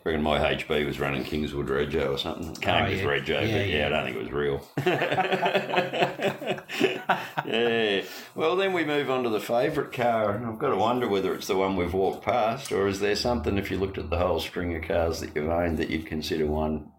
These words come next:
Speaker 1: to be the favourite out of them all?
Speaker 2: Favourite, yeah, it's
Speaker 1: 'Cause
Speaker 2: probably
Speaker 1: we still get onto this thing in current
Speaker 2: Yeah,
Speaker 1: cars, but
Speaker 2: yeah, no, it's probably the car I've got.
Speaker 1: Yeah.
Speaker 2: It's probably the car I've got today, yeah. Um, I also had a purple L X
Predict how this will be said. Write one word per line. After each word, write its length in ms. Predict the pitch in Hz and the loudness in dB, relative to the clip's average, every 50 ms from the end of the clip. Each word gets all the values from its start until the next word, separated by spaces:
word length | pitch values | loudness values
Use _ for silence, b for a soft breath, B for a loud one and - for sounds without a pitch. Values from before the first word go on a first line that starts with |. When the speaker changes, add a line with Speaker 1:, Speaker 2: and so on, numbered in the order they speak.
| _ _ - | _ _ -10
Speaker 1:
to 80 | 80 | -6
be 240 | 73 78 80 80 78 | 0 2 2 2 2
the 140 | 76 76 73 | 0 -2 -4
favourite 640 | - - 82 80 80 78 73 67 67 64 65 67 67 | -2 2 2 4 4 2 2 0 -2 -4 -2 -2 -4
out 80 | 67 67 | -4 -6
of 60 | 67 | -6
them 140 | 67 67 67 | -8 -8 -2
all? 40 | - 220 214 | 0 2 2
Speaker 2:
Favourite, 460 | 214 208 185 156 151 147 143 143 - 180 | 4 2 0 0 0 -2 -2 -2 -4 -2
yeah, 360 | 185 185 180 180 175 175 175 170 | -2 0 0 0 0 0 -2 -2
it's 100 | - - | -2 -4
Speaker 1:
'Cause 80 | 101 | 0
Speaker 2:
probably 200 | 104 117 - 139 | 0 0 0 2
Speaker 1:
we 40 | 131 | 2
still 140 | 139 147 117 | 2 0 2
get 140 | 90 92 82 | 0 0 0
onto 200 | 87 87 90 80 | 0 -2 -2 -2
this 220 | 67 65 - - | -4 -4 -6 -6
thing 180 | - 73 73 73 | -6 -4 -4 -2
in 140 | 71 67 67 | -2 -4 -2
current 240 | 80 85 85 82 - | -2 -2 0 2 2
Speaker 2:
Yeah, 240 | - 82 80 73 - | 2 2 0 -2 -4
Speaker 1:
cars, 260 | - 55 58 - - | -6 -8 -8 -10 -12
but 140 | - - 175 | -10 -4 -2
Speaker 2:
yeah, 260 | 185 185 185 185 190 | 0 0 0 0 0
no, 180 | 196 202 196 196 | 0 0 0 0
it's 140 | 196 196 - | 0 -2 0
probably 260 | - 247 196 147 123 | 0 0 2 2 -2
the 80 | 107 - | -2 -2
car 260 | - 123 110 110 113 | 0 0 2 2 2
I've 100 | 104 101 | 0 0
got. 320 | 120 139 143 143 - - - | 0 0 0 0 -2 -8 -2
Speaker 1:
Yeah. 140 | - 95 90 | 0 2 2
Speaker 2:
It's 80 | 90 - | 2 0
probably 180 | - 139 135 117 | 0 0 0 0
the 60 | 120 | 0
car 240 | - 131 127 123 123 117 | 0 2 2 2 2 0
I've 100 | 120 117 | 0 -2
got 180 | 131 131 - | -4 -4 -4
today, 720 | - 131 127 139 147 151 151 143 139 143 151 151 147 143 - - - | -6 -2 0 2 2 2 2 2 0 0 0 0 -2 -2 -4 -6 -4
yeah. 240 | 143 135 135 135 | -2 0 2 2
Um, 240 | 135 135 131 127 - B B B B B B B _ - | 2 2 0 -2 -4 B B B B B B B _ -2
I 40 | 147 | 0
also 280 | 151 160 156 - 151 131 | 0 0 2 2 0 2
had 160 | 139 135 131 | 2 2 2
a 600 | 131 127 127 123 123 120 120 120 120 117 117 113 - - | 2 2 2 2 2 2 2 2 2 2 0 -2 -6 -2
purple 800 | - 147 139 135 139 - 123 117 107 110 - - - - - _ - | 0 2 2 2 2 0 0 0 0 -4 -6 -14 -20 -20 -14 _ 2
L 200 | 131 127 113 131 | 2 4 4 4
X 440 | 135 131 - - - - - - | 2 0 -2 -6 -6 -6 -6 -8